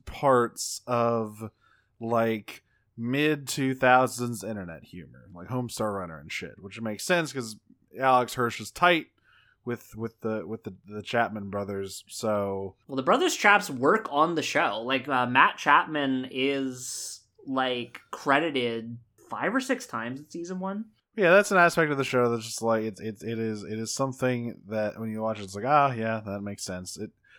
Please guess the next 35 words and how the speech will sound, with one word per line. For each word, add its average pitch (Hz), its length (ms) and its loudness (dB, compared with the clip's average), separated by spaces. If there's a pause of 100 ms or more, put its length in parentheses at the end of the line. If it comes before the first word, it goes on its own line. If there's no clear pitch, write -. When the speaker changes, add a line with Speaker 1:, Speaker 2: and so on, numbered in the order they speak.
(480)
Speaker 1:
it 156 100 0
is, 170 200 6
it 170 160 4
is 160 200 4
not 190 160 8
an 185 140 4
excuse 120 640 -2
to 127 100 -6
say 135 180 0
it 135 60 0
is 135 140 -2
of 135 160 0
the 131 80 -8
time, 139 280 0
but 127 160 -4
it 120 120 -4
is 120 100 -4
something 117 320 -4
to 104 80 -8
keep 110 240 -10
in 98 100 -6
mind 95 420 -8
for 95 220 -8
it. 95 120 -8
It 95 40 -8
is 95 140 -10
context. 95 640 -8
And 165 140 -4
not 208 160 6
all 180 180 8
of 156 60 0
this 139 120 -6
stuff 143 180 2
was 127 180 -2
even 113 560 -2